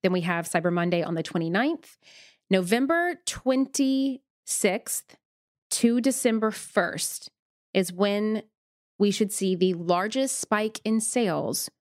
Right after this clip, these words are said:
for bloggers during the holiday, okay? It is that, really that full week after Thanksgiving.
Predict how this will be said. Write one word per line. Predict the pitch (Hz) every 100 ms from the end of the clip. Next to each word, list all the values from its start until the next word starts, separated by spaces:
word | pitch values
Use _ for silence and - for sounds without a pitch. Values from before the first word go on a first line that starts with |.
| _
for | -
bloggers | 185 254 320 302 165 165 175 - _ _ -
during | 180 180 180 185 180
the | -
holiday, | 180 185 180 - - - - _ 175
okay? | - 185 190 -
It |
is | 180 165
that, | 185 175 170 _ _ _ _ -
really | 302 302
that | 214 -
full | - - 269 269
week | 208 220 214 170 - -
after | 180 - 180
Thanksgiving. | 170 170 - 147 - - 170